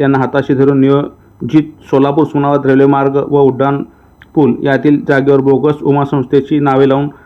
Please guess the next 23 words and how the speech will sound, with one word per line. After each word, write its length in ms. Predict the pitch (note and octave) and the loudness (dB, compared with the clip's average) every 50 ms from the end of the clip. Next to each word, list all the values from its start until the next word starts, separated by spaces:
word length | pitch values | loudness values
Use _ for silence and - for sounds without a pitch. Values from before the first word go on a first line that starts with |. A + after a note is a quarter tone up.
| - _ _ - | -20 _ _ -2
संगनमताने 800 | C#3+ C3+ C3+ C#3 C#3+ D3 C#3+ C#3 - C#3+ D3 D3 D#3 D#3+ D#3+ - - | 0 2 4 4 4 2 2 2 0 0 0 0 0 -2 -4 -8 -6
मोबदला 500 | D#3+ C#3 C3+ C#3 C#3 C3+ C3+ C#3+ D3 D#3 - - - _ _ - - _ - - - - _ _ _ _ _ _ _ - - - - - - - - - _ | -4 0 0 0 2 2 2 2 2 0 -4 -10 -18 _ _ -20 -20 _ -20 -20 -20 -20 _ _ _ _ _ _ _ -20 -20 -20 -20 -20 -20 -20 -20 -8 _
लाटण्याचे 400 | C#3+ C#3+ C3+ - D3 C#3+ C3+ D3+ | -2 -2 0 0 0 0 0 -2
कारस्थान 380 | C#3+ - C#3 C3 C3 - D3 C#3+ | -2 0 -2 0 0 0 -2 -2
सुरू 220 | C#3 - C#3 C3 | 0 0 0 0
आहे. 160 | B2+ A2+ G#2 G2+ - - - - - - - | 0 -2 -4 -6 -10 -18 -20 -20 -20 -8 -2
कुमार 260 | - C#3 D3+ D3+ D3+ | 0 2 2 2 0
करजी 260 | C#3+ D3+ D3+ D3 D3+ | 0 0 0 0 0
ट्रस्टच्या 480 | D3 D3+ D3 D3 - - D#3 D3 D3 D3+ - - - - _ _ - | 0 0 0 -2 -2 -2 0 0 0 -2 -4 -10 -18 -20 _ _ -4
लेटरहेडचा 460 | C3+ C#3 D3 C#3+ C#3+ C#3 C#3 - C3+ | 0 2 2 4 4 2 2 0 -2
गैरव्यवहार 360 | C3+ C#3+ C#3 C#3 C#3 C#3 C#3 | 0 2 2 2 2 0 -2
प्रकरण 300 | C3+ A#2+ C#3 C3+ C3 B2+ | -4 -2 -2 -2 -2 -2
आहे. 80 | B2 - | -4 -4
अशाच 340 | - B2 - D#3 D3+ D3 | -6 -4 -2 -2 -2 -2
पद्धतीने 360 | D3+ D3 C#3 C#3 C#3+ C#3 C#3+ C#3+ | -2 -2 -2 0 0 0 0 -2
कुमार 340 | C#3 - C#3 C#3 C#3 C3+ | -2 -2 -2 -2 -2 -2
करजगीने 560 | C#3 - - C#3+ C3+ C#3 C3 C#3 C#3+ B2+ A2 G#2+ - - - _ _ _ _ - | -4 -4 -2 0 0 0 0 0 -2 -2 -4 -6 -10 -16 -20 _ _ _ _ 0
कोर्ट 240 | D3 D3+ D#3 C#3 | 2 2 2 2
रेषेवर 340 | D3 D3 D3 - D3 D3+ C#3+ | 2 0 0 0 0 2 0
असल्याची 420 | D3 C3+ - C#3+ C#3+ C#3 C#3 - C#3+ - | 0 -2 -4 -4 -4 -4 -4 -6 -4 -4
खोटी 200 | - B2 A#2+ D3 | -4 -2 0 0
बतावणी 380 | C#3+ C#3 B2+ C3 C#3 C#3 C#3+ C#3 | 0 0 0 -2 -2 -2 -4 -2
करून 280 | C#3 D3 C#3 C#3+ D3 | -2 0 0 0 -2